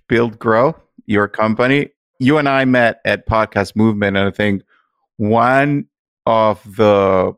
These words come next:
point of common ground that I found with you is that you have seven different passions that don't, don't normally go together. You know, you've mentioned you worked at A B C, and then you work in the design industry.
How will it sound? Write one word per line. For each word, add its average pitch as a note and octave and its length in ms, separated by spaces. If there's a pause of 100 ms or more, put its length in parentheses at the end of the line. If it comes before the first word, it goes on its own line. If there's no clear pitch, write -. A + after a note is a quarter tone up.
(260)
point C3+ 340
of A2+ 360 (180)
common C3+ 300
ground G#2 500 (420)
that A2+ 140
I G2+ 80
found A#2 280
with G2 200
you G2 300
is G2+ 220
that G2+ 360 (340)
you C3+ 160
have C3 220
seven B2+ 580
different A#2+ 460
passions A2 460
that G#2 180
don't, G2+ 240 (260)
don't A#2 240
normally A2 400
go G2 160
together. F2+ 680
You G2 100
know, F#2 100
you've F#2+ 220
mentioned G2+ 420
you G2+ 100
worked G2 260
at G2+ 60
A G#2 100
B G2+ 120
C, E3 380 (340)
and F#2+ 120
then G#2 120
you G#2 100
work G#2 220
in - 100
the G2 60
design G#2+ 400
industry. A#2 640